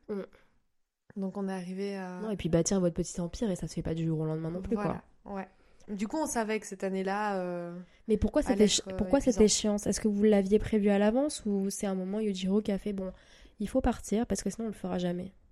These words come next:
Speaker 2: Hum, Yujiro, un, il en pouvait plus.
Speaker 1: Ok.
Speaker 2: Vraiment, il était au bord de la dépression, je pense.
Speaker 1: D'accord, d'accord.
Speaker 2: Et deux, il avait fini son master. Donc ça, c'était une, une bonne deadline aussi.
Speaker 1: Ok.
Speaker 2: Et moi, j'étais en congé de maternité.
Speaker 1: Ok.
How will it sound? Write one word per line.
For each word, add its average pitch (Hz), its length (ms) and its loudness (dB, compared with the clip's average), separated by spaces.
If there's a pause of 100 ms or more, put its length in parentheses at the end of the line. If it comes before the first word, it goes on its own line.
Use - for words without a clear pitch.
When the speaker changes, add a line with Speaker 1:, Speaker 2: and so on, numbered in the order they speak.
(180)
Speaker 2:
Hum, 226 340 -4 (100)
Yujiro, 247 640 0 (400)
un, 233 220 -2
il 202 120 -4
en 196 60 -4
pouvait 190 220 -4
plus. 247 260 -12 (240)
Speaker 1:
Ok. 240 200 2 (540)
Speaker 2:
Vraiment, 220 400 -6
il 208 140 -4
était 196 240 -4
au 190 180 -4
bord 208 200 -8
de 220 40 -12
la 202 100 -6
dépression, 190 480 -10
je - 80 -18
pense. 233 200 -10
Speaker 1:
D'accord, 208 280 -6 (220)
d'accord. 196 240 -10 (380)
Speaker 2:
Et 214 220 -4
deux, 208 220 -6
il 233 80 -4
avait 208 120 -2
fini 208 200 -10
son 208 120 -14
master. - 460 -16 (360)
Donc 202 180 -12
ça, 220 100 -8
c'était 208 200 -8
une, 202 200 -6
une 202 120 -6
bonne 196 180 -6
deadline 190 400 -8
aussi. 208 380 -10 (100)
Speaker 1:
Ok. 220 200 -10 (560)
Speaker 2:
Et 214 100 -4
moi, 226 280 -2
j'étais 233 220 -6
en 202 80 -6
congé 226 280 -6
de 233 40 -4
maternité. 196 600 -10 (800)
Speaker 1:
Ok. - 200 -6